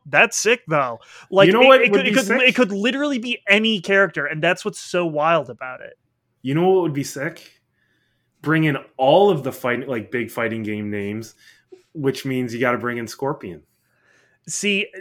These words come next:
Speaker 1: people say that, and, like, I do agree with you there. Mortal Kombat is nothing
Speaker 2: No.
Speaker 1: in Japan. They do not know who Scorpion is.
Speaker 2: Also,
Speaker 1: It's, it's too violent, you know what I mean?
Speaker 2: Yes,
Speaker 1: But,
Speaker 2: yes.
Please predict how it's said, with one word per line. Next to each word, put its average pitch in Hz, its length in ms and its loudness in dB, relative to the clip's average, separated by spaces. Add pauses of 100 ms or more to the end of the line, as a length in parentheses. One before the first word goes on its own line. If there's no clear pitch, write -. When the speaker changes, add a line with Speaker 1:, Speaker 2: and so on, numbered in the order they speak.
(120)
Speaker 1:
people 220 480 -4
say 175 280 0
that, 202 300 2
and, 170 140 -2
like, 160 240 0
I 175 160 0
do 160 240 -6
agree 156 240 -4
with 170 160 -6
you 185 120 -8
there. 196 280 2
Mortal 170 400 -2
Kombat 147 540 -4
is 139 340 -12 (140)
nothing 139 640 -4
Speaker 2:
No. 92 40 -10
Speaker 1:
in 123 100 -14
Japan. 123 560 -14
They 160 160 -2
do 156 240 -10
not 151 320 0
know 135 240 -6
who 139 100 -14
Scorpion 139 560 -16
is. 160 320 -18 (800)
Speaker 2:
Also, 123 760 0 (680)
Speaker 1:
It's, 208 260 6
it's 214 280 0
too 170 180 -12
violent, 127 480 -12
you 165 120 -10
know 156 80 -4
what 147 100 -2
I 151 40 -4
mean? 165 100 -2
Speaker 2:
Yes, 120 260 0
Speaker 1:
But, 135 100 -4
Speaker 2:
yes. 104 420 -8